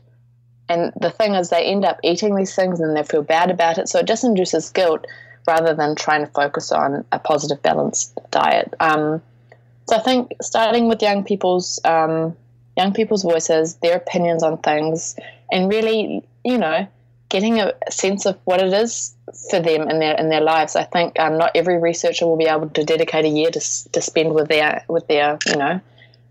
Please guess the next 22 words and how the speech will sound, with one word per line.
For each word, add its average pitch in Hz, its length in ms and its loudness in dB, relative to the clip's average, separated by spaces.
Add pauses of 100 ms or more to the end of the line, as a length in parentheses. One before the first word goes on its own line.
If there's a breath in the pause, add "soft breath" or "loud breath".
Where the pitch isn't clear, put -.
with 151 120 2
their 151 120 0
group 165 320 -2
of 156 140 -4
people 196 300 0
they're 156 120 0
wanting 147 220 -2
to 147 100 -6
work 147 260 -2
with. 156 220 0
But - 260 -2 (480 loud breath)
I 170 120 0
think - 440 -2
you 185 100 2
can 175 180 0
achieve 170 360 0
that 160 200 2
even 160 360 2
by 147 220 2
just - 500 -2
spending 160 460 0
some 180 380 0